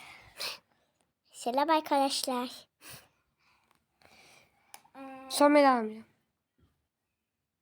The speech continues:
Speaker 2: Ya, bu birazcık mantıksızmış. Bunu sormuyorum.
Speaker 1: Çünkü kurt adam.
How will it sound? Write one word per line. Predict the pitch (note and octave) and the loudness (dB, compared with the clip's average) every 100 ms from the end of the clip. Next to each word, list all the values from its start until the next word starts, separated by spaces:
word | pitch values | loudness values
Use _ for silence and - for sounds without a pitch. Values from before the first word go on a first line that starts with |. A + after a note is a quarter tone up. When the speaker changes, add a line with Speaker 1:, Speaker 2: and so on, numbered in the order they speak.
| _ _ _ _ - - - | _ _ _ _ -20 -14 0
Speaker 2:
Ya, | D#4+ | 2
bu | G4+ | 4
birazcık | A4+ D#4 | 4 4
mantıksızmış. | D#4 C#4+ - D4 B3 - | 0 0 -4 -4 -4 -2
Bunu | C#4+ | -2
sormuyorum. | - B3+ G#3+ A3 - | 0 -2 -2 -8 -12
Speaker 1:
Çünkü | F4+ F#4 A4 | -12 -10 -10
kurt | - G#4+ G#4 | -8 -8 -8
adam. | E4+ B3+ | -12 -16